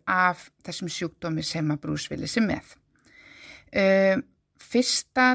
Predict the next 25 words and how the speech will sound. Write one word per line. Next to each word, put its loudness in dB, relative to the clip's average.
tegundin 0
sem 0
ég -4
ætla -4
að -2
nefna, -2
sem -2
ég -10
get -18
ímyndað -2
mér -4
að -2
sé -2
kannski -4
svona 6
erfiðust, -4
það 2
er -4
hegðunartegundin, 0
atferðlistegundin -4
eða -6
svona -6
behavioral, 2
eh, 2
útgáfan. -6